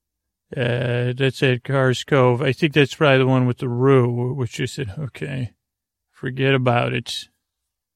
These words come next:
And here's one I don't know if I've said. Uh, here's the New York Harvester.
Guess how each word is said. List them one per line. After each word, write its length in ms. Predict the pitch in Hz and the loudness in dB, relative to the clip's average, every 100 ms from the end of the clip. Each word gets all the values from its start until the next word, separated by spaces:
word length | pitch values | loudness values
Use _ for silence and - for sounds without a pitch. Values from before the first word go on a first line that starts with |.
| _ _ _ _ - | _ _ _ _ -6
And 100 | 123 | 0
here's 240 | 165 233 | 0 0
one 140 | 165 127 | 0 0
I 80 | |
don't 120 | 131 131 | 2 2
know 60 | |
if 120 | 127 | 2
I've 260 | 135 123 - | 2 0 -2
said. 280 | - 156 143 | -6 -4 -4
Uh, 420 | 147 143 147 143 | -4 -4 -4 -4
here's 300 | 123 156 160 | -2 -2 0
the 80 | 135 | 2
New 160 | 131 | 2
York 320 | 170 175 160 - | 4 4 2 0
Harvester. 920 | 139 143 131 123 - 131 123 120 | 4 4 4 0 -4 -8 -8 -8